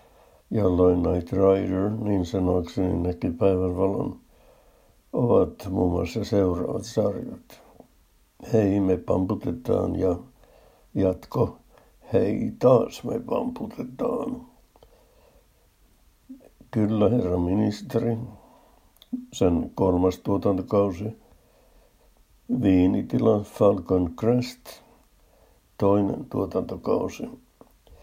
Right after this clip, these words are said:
Ja terveydeksi, eli alkuperäisestä nimeltään Cheers. Cheers on todellinen klassikko. Sitä esitettiin hieman vajaan yhdentoista vuoden aikana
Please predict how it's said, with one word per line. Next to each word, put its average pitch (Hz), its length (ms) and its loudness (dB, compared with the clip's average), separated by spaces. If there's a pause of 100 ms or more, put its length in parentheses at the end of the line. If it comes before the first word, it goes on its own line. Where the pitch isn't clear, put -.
(580)
Ja 104 280 2 (280)
terveydeksi, 107 1080 -2
eli 90 280 -2 (240)
alkuperäisestä 92 760 0
nimeltään 90 600 -2 (140)
Cheers. - 640 -4 (1900)
Cheers 110 500 4 (120)
on 98 480 0 (600)
todellinen 98 640 0
klassikko. 107 800 -2 (600)
Sitä 98 580 0 (100)
esitettiin 101 720 -2
hieman 98 360 2
vajaan 95 520 2 (160)
yhdentoista 95 600 -2
vuoden 95 320 0
aikana 98 480 0